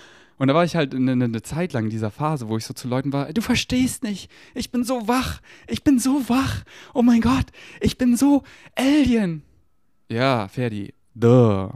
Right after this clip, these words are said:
So, okay, du bist so Alien, okay, du bist so wach, aber du musst nicht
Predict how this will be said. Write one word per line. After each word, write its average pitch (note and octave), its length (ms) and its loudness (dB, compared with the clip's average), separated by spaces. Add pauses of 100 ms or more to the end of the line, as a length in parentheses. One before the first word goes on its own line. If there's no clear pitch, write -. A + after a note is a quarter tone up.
(140)
So, G#2+ 320 0
okay, A2+ 240 0
du A2+ 80 0
bist C3+ 200 -2
so - 100 -4
Alien, G#2+ 460 -2
okay, A2+ 180 -2
du A2+ 60 -2
bist B2+ 180 -4
so G#2+ 180 -10
wach, A#2+ 280 -6 (440)
aber A#2+ 240 -2
du B2 140 0
musst C#3+ 240 2
nicht C#3 300 0